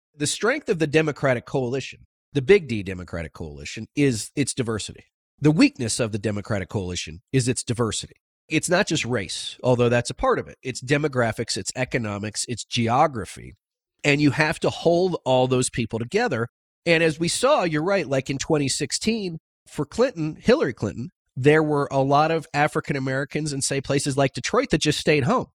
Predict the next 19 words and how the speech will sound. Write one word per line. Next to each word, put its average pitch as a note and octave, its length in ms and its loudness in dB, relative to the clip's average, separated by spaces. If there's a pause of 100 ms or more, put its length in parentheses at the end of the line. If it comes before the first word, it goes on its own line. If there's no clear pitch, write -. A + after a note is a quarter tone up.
(160)
They E3+ 160 4
might E3 160 2
have C3+ 100 -2
had C#3+ 160 2
a C3 80 0
third G#3+ 320 2
option. B2 300 0 (280)
They G3+ 100 6
took - 220 2
the C#3 80 4
fourth A3+ 340 4
option, A2 320 0
which A2 120 -4
was B2 140 4
they D#3 140 2
just B2 160 -6
didn't A2+ 180 -2
show G2+ 280 -2
up. - 260 0